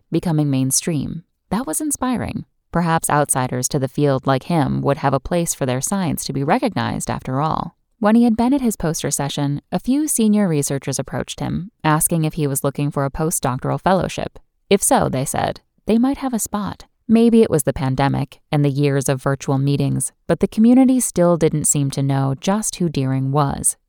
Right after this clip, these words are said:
that he already had his own funding, his own lab. Recruiting had been going more slowly than he would have liked, too. His young lab was not yet drawing throngs of grad student and postdoc applicants, but he had been approached by an undergraduate student asking to join his lab.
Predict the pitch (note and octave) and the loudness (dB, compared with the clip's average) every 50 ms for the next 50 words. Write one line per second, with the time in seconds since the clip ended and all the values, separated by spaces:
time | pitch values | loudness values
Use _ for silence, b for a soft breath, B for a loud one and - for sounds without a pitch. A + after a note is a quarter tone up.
0 | - E3+ D#3+ E3+ F3+ - E3 F3+ G3+ G#3 G#3+ G#3+ G#3 F#3 E3 C#3+ D3+ D3 C#3+ C#3 | 0 2 2 2 2 2 4 4 4 4 4 2 2 2 2 2 2 2 2 2
1 | C3 C3 C3+ - - D3 E3 C#3 - - - D#3+ F3 _ - F3+ E3+ - D#3 E3 | 0 -2 0 0 0 0 0 0 -2 -4 -4 -6 -6 _ -2 0 2 2 2 2
2 | D#3+ D#3 F3+ F#3 D#2 C#2+ - - - - _ _ _ - G#3+ A3+ A3 - D4 D4+ | 2 0 -2 -2 -2 -4 -4 -6 -8 -12 _ _ _ 0 0 0 2 2 2 2
3 | D4+ C#4+ B3 G#3 G3 F3+ D#3+ D3 D#3 D3 D3 C#3+ D3 C#3+ C#3 C#3 C#3 C3+ C3+ C3 | 4 4 4 4 4 4 2 2 2 0 0 2 2 2 2 2 0 0 -2 -2
4 | - - - D#3+ D#3+ D#3 C#3 C#3 C3+ C3 C#3 C3+ D#3+ D3+ C3+ C3+ C3+ C3+ C3 D#3 | -2 0 2 2 4 4 2 0 0 -2 -2 -2 -2 -2 -2 -2 -2 -2 -2 -2
5 | C#3 C3 C3+ C#3 - - - - - E3+ D3 - - - F#3+ - _ _ _ - | -4 -4 -4 -6 -10 -14 -14 -10 -6 -6 -6 -6 -6 -8 -12 -14 _ _ _ -2
6 | E3 E3 D3 D3 D3 C3+ C#3 C#3 C#3 C3 B2+ B2+ D3 D#3 C#3+ C#3 C3+ C#3+ D3 C#3 | 0 0 2 2 0 0 0 0 0 -2 0 -2 -2 0 0 0 2 2 2 0
7 | - - - C#3+ - - - C#3+ C3+ C3+ C3 C3 B2+ - - C#3+ C#3 C#3 C#3 C#3 | 0 -2 -6 -6 -4 0 2 2 4 4 2 0 -2 0 0 2 2 2 2 2
8 | - C#3+ C3+ - D3 C3+ C#3 C#3+ C#3+ - - C3+ C3+ C#3 D3 C#3+ - C3+ C3+ - | 0 -2 -2 0 0 0 0 0 -2 -2 -2 -2 -2 -2 -2 -2 -2 -2 -4 -2
9 | - C#3 C#3 - - D3 C3 C3 - C#3+ D#3 D#3 - C#3 - - - - - - | -2 -4 -2 -2 -2 -2 -2 0 0 0 0 -2 -2 -6 -6 -6 -6 -6 -6 -6
10 | - - _ _ _ - G#3 G3+ G3+ F#3+ F3 - E3 D3+ D3 C#3 - - C#3+ C#3+ | -6 -8 _ _ _ 0 2 4 4 4 4 2 2 0 0 0 -2 -4 -4 -4
11 | C#3+ - - - - C#3 C#3 C#3 C#3 C#3+ G3 A3+ A3 - - - D#3+ - - C3+ | -4 -6 -6 -2 -2 0 0 0 2 2 2 2 0 0 -2 -6 -4 -2 -2 -2
12 | - - - - C#3 C3 B2+ D3 C#3 - D3+ C#3+ C#3+ - - C#3+ C#3 C#3+ C#3 - | 0 0 -2 -4 -2 -2 -2 -2 -2 -2 -2 -2 -2 -2 -2 -2 -2 -2 -4 -4
13 | C#3 C3 C3 C3 C3 - C3+ C3+ C3+ C3 C3+ - | -4 -4 -2 -2 -4 -2 -2 -2 -2 -2 -4 -6